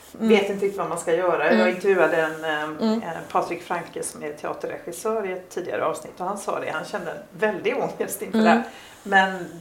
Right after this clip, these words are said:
Speaker 2: det blev en väldig lättnad att jobba. Han jobbar,
Speaker 1: Ja.
Speaker 2: har skrivit en pjäs, Grismanifestet, om, eh, klimatproblemen.
Speaker 1: Just det.
Speaker 2: Och, eh, då, eh, han sa att det lättade verkligen. Alltså,
Speaker 1: Mm.
Speaker 2: det blev någon sorts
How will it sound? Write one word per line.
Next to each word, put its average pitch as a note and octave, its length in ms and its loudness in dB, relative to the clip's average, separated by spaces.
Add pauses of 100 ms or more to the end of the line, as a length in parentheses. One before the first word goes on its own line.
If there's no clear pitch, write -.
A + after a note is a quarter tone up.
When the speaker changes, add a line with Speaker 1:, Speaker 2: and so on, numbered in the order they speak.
Speaker 2:
det G3 100 6
blev G3 300 4
en F3+ 120 2
väldig F#3+ 240 4
lättnad F#3+ 320 0
att D#3 160 -2
jobba. G3+ 300 2
Han F3 100 -2
jobbar, E3+ 240 -2 (140)
Speaker 1:
Ja. G#3 60 6
Speaker 2:
har G3+ 220 10
skrivit E3+ 240 -4
en F3 120 -4
pjäs, A#3+ 500 0 (100)
Grismanifestet, D#3+ 800 -6
om, D#3 160 -4 (140)
eh, C3+ 40 -8 (360)
klimatproblemen. - 1300 -10 (100)
Speaker 1:
Just G#3+ 180 -4
det. A3 100 -4 (420)
Speaker 2:
Och, - 420 -12
eh, D3 440 -2
då, E3+ 240 0
eh, D#3+ 220 -2 (340)
han F#3 160 -4
sa G3+ 100 0
att G3 100 0
det G3+ 80 0
lättade A#3+ 500 -2
verkligen. - 420 -2
Alltså, A3 180 0
Speaker 1:
Mm. F#3 140 0
Speaker 2:
det F#3 60 -6
blev F#3+ 200 -2
någon D#3 100 -6
sorts - 200 -14